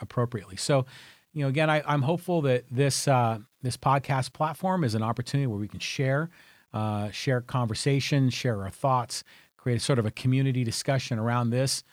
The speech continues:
topic, which is a pretty hot topic here in the city of Poway. So, um,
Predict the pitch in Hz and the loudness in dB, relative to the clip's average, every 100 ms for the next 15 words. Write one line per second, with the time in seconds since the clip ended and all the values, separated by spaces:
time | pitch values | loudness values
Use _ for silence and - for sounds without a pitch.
0 | _ _ - 220 - 110 127 120 113 120 | _ _ -4 -2 -2 -4 -2 -2 -2 -2
1 | 123 - 190 143 143 - 160 160 120 110 | -4 -4 -2 0 -2 0 2 2 2 -4
2 | _ _ _ - 143 143 123 113 135 113 | _ _ _ -2 2 4 4 2 0 0
3 | 110 - 170 143 80 - - 135 120 - | -2 -4 -4 -2 -6 -4 2 2 2 -6
4 | - - - _ _ - 139 143 139 135 | -20 -20 -20 _ _ 0 4 6 4 2
5 | 131 | -2